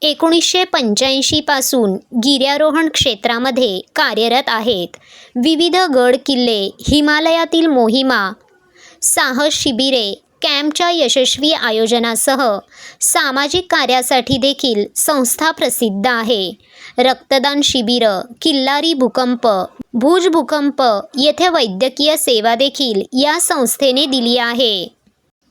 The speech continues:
महापुरामुळे जनजीवन विस्कळीत झालेल्या महाड शहरातील बाधित घरांची साफसफाई करण्यातही संस्थेने मदत केलीये. याशिवाय गेली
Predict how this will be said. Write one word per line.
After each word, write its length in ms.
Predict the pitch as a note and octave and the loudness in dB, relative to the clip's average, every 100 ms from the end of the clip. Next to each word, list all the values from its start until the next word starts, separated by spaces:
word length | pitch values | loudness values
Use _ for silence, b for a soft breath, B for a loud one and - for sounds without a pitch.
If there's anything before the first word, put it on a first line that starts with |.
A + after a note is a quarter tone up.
| - | -2
महापुरामुळे 1160 | C#4 D4 D4+ E4 F4+ F4+ E4+ E4+ F4 C4 A3+ - | 0 2 2 2 2 2 2 2 2 2 0 -2
जनजीवन 600 | A#3 D4+ E4 E4 F4+ F#4 | 0 0 0 0 0 2
विस्कळीत 560 | F#4 D#4 - - C#4 D#4+ | 2 0 -2 0 2 2
झालेल्या 680 | C4+ D#4 B3+ B3+ C4+ A3+ G#3 - | 0 0 0 0 0 -2 -4 -2
महाड 440 | A#3+ C4 B3+ C#4+ | 0 2 0 0
शहरातील 760 | D#4 E4 C#4+ B3 B3+ C#4+ A#3+ G#3 - | 0 0 0 0 -2 -2 -2 -2 -4
बाधित 500 | A3+ C4+ A#3 G#3+ D4 | -2 -2 0 -2 0
घरांची 560 | C4 D#4 D4+ D4 E4 | 2 2 2 0 0
साफसफाई 800 | D#4 - A3+ - - B3+ D4 C#4+ | -2 0 -2 -2 -2 0 0 0
करण्यातही 760 | C#4+ C4+ A3 G#3 G#3+ C4+ B3+ G#3 - B B | 0 -2 0 -2 0 0 0 -2 -6 B B
संस्थेने 880 | - - D4+ B3+ - D#4+ D4 C4 G3+ - | -4 -2 0 0 0 0 0 0 -4 -4
मदत 380 | B3 C#4+ B3+ C4 - | -2 0 0 -2 0
केलीये. 460 | C#4+ A3 G#3 F3 G#3 _ b b A3+ | 0 0 0 -2 -8 _ b b 0
याशिवाय 680 | A#3+ A3+ - C#4+ A#3+ G#3+ - - G#3+ | 0 0 0 0 0 0 -6 -4 0
गेली 460 | D4 C#4 C#4+ B3 | 2 2 0 -2